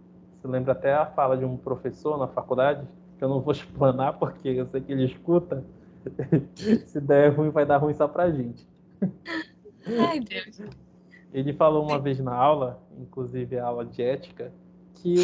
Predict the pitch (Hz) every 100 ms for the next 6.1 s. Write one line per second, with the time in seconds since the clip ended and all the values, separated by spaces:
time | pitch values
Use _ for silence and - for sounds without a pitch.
0 | 185 185 - 160 156 170 - - 160 139
1 | - - - - - - - 415 - 415
2 | 415 - 220 196 - - 135 - 147 156
3 | 156 151 156 135 143 - - 180 180 180
4 | 139 135 131 127 127 123 120 120 120 -
5 | - 277 170 277 311 - 196 170 - -
6 | -